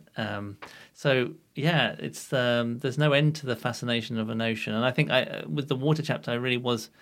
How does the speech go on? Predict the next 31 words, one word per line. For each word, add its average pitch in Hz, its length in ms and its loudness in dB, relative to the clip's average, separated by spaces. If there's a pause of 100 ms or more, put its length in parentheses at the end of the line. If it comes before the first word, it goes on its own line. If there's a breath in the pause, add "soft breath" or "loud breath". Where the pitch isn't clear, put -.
(1200 loud breath)
I 139 60 2
was 123 220 4
really 127 140 4
struck - 360 2
by 123 100 0
the 120 80 -4
fact - 220 -6
that - 220 -6 (220)
in 117 140 -2
small 131 320 2
quantities, 110 420 -4
water's 110 420 -4
brilliant 101 520 -6
and 101 100 -6
wonderful, 101 360 -4
and 95 200 -8 (160)
we 110 140 -4
need 101 160 -4
it, 95 220 -8
and 110 140 -10
we - 60 -18
have 110 120 -12
to 110 60 -10
drink - 260 -12
it. - 100 -14 (340)
I'm 113 120 -2
drinking 113 240 -10
some 107 140 -4
now. 92 240 -8 (140)
<laughs> - 460 2 (560)
Let 185 420 4